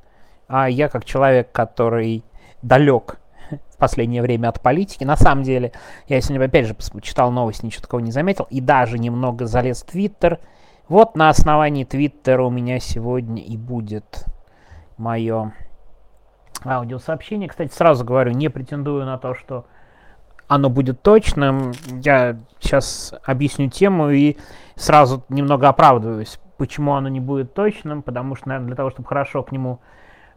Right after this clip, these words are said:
подготовиться, надо было залезать, читать долго какие-то умные книжки и так далее. Я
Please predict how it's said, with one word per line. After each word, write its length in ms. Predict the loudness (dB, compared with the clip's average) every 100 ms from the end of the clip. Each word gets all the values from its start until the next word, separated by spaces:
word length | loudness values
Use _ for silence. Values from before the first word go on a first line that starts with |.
| -10
подготовиться, 800 | -4 -2 -2 -4 -4 -8 -8
надо 240 | -6 -4 -4
было 560 | -2 0 2 2 0
залезать, 560 | 0 -2 -2 0 -2 -2
читать 600 | -10 -6 -2 -2 -4 -14
долго 500 | -14 -6 -6 -4 -6
какие-то 460 | -10 -12 -10 -6 -4
умные 280 | -2 -2 -4
книжки 500 | -4 -4 -4 -6 -6
и 40 |
так 240 | -4 -2 2
далее. 460 | 4 4 2 0
Я 380 | -2 0 0 0